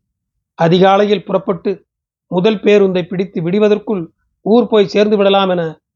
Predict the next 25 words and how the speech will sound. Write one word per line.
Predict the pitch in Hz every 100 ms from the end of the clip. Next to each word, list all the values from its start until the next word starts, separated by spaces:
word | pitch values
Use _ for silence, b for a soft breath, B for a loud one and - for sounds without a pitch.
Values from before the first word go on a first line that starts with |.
| _ _
அம்மா | - 170 202 220
சொன்னதை | - 180 175 165
பொருட்படுத்தாமல் | 165 185 175 185 170 175 180 190 - _ _ _
ராசம்மா | 185 208 233 214 196
அத்தை | 175 - 175 147 _ _ _ -
விடிய | 170 208 214
விடிய | 196 220
அழுது | 196 180 196
கொண்டே | 202 196 208
இருந்திருக்கிறாள். | 208 165 156 151 - 139 135 _ _ _ _ _ _
அந்த | 165 160
இரவில் | 156 170 180 175 156 _ _ _ _ - 170
அம்மாவால் | 196 220 202 185 160 _ _ _
தாங்கள் | - 196 185 170
பார்த்துவிட்டு | 196 220 247 226 196
வந்திருந்த | 208 196 185 170
பாசமலர் | - 190 208 214 196
படத்தை | 180 180 180
பற்றியோ | 165 170 - 190 202 _ _ _ _ _
அது | 170 175
வலியுறுத்திய | 175 214 240 190 -
அண்ணன் | 190 170 220
தங்கை | 220 196 185 170
பாசத்தை | 180 185 190 180
பற்றியோ | 175 165 - 170 160